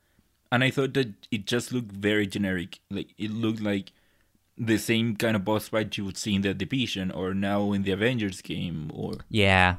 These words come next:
Speaker 1: all of these other games, whereas before in the other Arkham games, all of, or most of the boss fights were pretty unique,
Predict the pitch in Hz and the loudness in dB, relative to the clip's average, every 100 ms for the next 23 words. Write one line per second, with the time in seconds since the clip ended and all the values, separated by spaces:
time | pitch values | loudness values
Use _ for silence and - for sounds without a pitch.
0 | - - 123 127 110 104 110 107 104 95 | 0 4 6 6 4 2 2 0 0 0
1 | 110 101 92 95 98 98 95 - - _ | 0 0 -2 -2 0 2 0 -6 -14 _
2 | _ _ _ - 107 101 - 104 113 127 | _ _ _ -8 -6 -6 -2 2 4 4
3 | 120 - _ _ _ _ _ _ _ 113 | 2 -2 _ _ _ _ _ _ _ 0
4 | 101 92 95 107 151 110 104 107 104 101 | 0 2 2 2 4 2 2 -2 0 0
5 | 98 98 - 101 139 147 113 - _ _ | 0 -4 -4 0 2 2 -2 -8 _ _
6 | _ - 101 107 120 107 147 147 - 101 | _ 0 0 2 0 2 2 0 -4 -4
7 | 92 98 95 - 101 131 - 95 98 - | -2 -2 -4 -4 -2 -2 -2 -4 -4 -8
8 | 101 95 101 127 113 95 - - - 104 | -6 -2 -2 0 0 -2 -8 -20 -8 -2
9 | 107 143 107 95 101 104 110 - | 0 0 0 0 0 -2 -4 -10